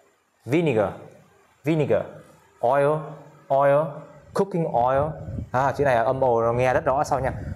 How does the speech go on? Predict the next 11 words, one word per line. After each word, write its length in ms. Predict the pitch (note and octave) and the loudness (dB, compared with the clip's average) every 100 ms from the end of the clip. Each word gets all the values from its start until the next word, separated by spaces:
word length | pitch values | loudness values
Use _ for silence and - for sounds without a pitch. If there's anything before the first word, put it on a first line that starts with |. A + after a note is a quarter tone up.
| - - | -8 -6
Cooking 280 | - G3 D#3+ - A#2 | -4 -2 -2 -2 0
oil, 280 | A#2+ B2+ C#3 D#3 - - - - | 0 2 0 -2 -10 -14 -20 -6
bitter. 400 | C#3 D#3 C3+ F#2+ - - - - - - - | -2 -2 0 -2 -4 -10 -10 -10 -12 -6 -2
Whiskey, 520 | C3+ - - B2 G2 - _ | -2 -2 -2 -2 -2 -8 _
whiskey. 460 | F3+ F3+ - C3 F#2 - _ - | -2 -2 -2 -2 -2 -10 _ -12
Soda, 420 | - G3 D#3+ G2 E2+ - - - | -2 0 2 0 -2 -12 -20 -6
soda. 400 | - F3+ B2+ F2+ - - - - | 0 2 2 0 -4 -18 -6 -2
Coke, 360 | E3 G2 - - - _ - | 0 -2 -12 -18 -20 _ -4
coke. 340 | G3 B2+ F2 - - - - | -2 0 -4 -16 -20 -20 -10
Certain, 420 | - A3 G3+ G2+ - - - _ _ _ _ - | -2 0 0 -2 -6 -18 -20 _ _ _ _ -4
certainly. 580 | - A3+ A3+ B2+ G#2+ | 0 2 2 2 0